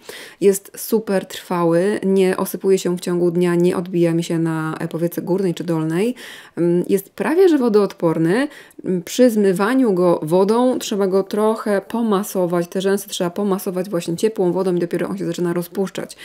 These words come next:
Także jest naprawdę bardzo trwały, rozdziela rzęsy, pogrubia, i też trzyma skręt, jeżeli używacie zalotki. Ja mam w tym momencie zrobioną laminację rzęs, także one są, tak wiecie, na trwałe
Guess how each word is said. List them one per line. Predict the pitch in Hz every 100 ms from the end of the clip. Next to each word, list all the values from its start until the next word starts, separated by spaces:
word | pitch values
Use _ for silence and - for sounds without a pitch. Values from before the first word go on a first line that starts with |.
| - -
Także | 185
jest | 190
naprawdę | 196 190 190
bardzo | 180 185 175
trwały, | - - 185 190 190 - - -
rozdziela | 185 175 190 185 180
rzęsy, | 175 175 175
pogrubia, | 165 190 190 180 170 170 175 - _ - -
i | 220
też | 175 175 -
trzyma | - 180 160 156
skręt, | - - - 208 254
jeżeli | - 175 185
używacie | - 175 160 156 160 160
zalotki. | 156 160 160 156 - - - - - -
Ja | 196
mam | 220
w | 226
tym | 220
momencie | 208 208 202 190
zrobioną | 196 202 185 180 180
laminację | 185 185 185 185 - 175 170 170
rzęs, | 170 214 233 233
także | 180 175
one | 175 170
są, | 165 170 160 156
tak | 160
wiecie, | 160 151 160 165
na | 165
trwałe | - 208 180 160